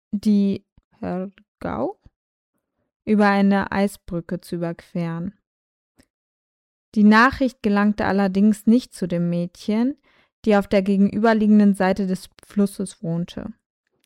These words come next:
Am Heiligen Abend kam der Küster, wie versprochen, um sie abzuholen. Sie setzte sich hinter ihn auf das Pferd. Beim Sprung über die Hörgau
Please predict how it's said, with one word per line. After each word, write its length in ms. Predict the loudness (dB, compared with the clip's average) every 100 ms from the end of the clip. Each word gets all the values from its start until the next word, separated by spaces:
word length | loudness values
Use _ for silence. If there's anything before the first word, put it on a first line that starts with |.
| _ -2
Am 200 | 0 2
Heiligen 360 | 2 2 2 0
Abend 600 | 0 2 2 2 -2 _
kam 240 | -4 0 2
der 100 | 0
Küster, 600 | -2 -6 -4 -2 -2 -2
wie 120 | -4 -4
versprochen, 720 | -2 -4 -4 -4 -2 -2 -2
um 160 | -2
sie 140 | -2 -4
abzuholen. 760 | -8 -12 -14 -12 -8 -8 -8 -10 _ _ _ _ _ _
Sie 200 | -4 0
setzte 440 | 2 2 0 -8 -4
sich 200 | -4 0
hinter 280 | 2 2 -2
ihn 420 | -2 0 0 -4 _ _ _ _
auf 200 | -6 -6
das 240 | -4 -8 -8
Pferd. 560 | -8 -6 -6 -12 -20 _ _ _ _ _ _ _ _ _ _ _ _ _ _
Beim 260 | 0 4 2
Sprung 680 | 0 -10 0 4 4 2 -6 -20 _ _ _ _ _ _
über 220 | 2 4
die 320 | 4 4 2 0
Hörgau 580 | -4 -6 -8 -6 -6